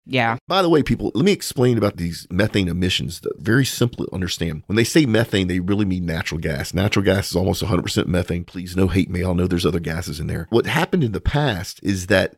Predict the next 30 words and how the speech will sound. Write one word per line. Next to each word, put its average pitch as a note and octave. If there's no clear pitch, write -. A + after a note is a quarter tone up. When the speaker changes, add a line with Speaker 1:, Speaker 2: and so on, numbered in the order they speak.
Speaker 2:
methane A2
would F#2
leak A#2+
out A2
of F#2
the C2
operations F#2+
and F2+
nobody G2+
cared. F#2
Right A#2
now, C3
natural G#2+
gas G#2+
is E2+
so A2
high G#2+
price-wise C#3
that F#2
every A2+
time C#3
there's G#2
a G2
methane G2
leak -
here A#2
in G#2
the F#2
U F#2+
S, G2+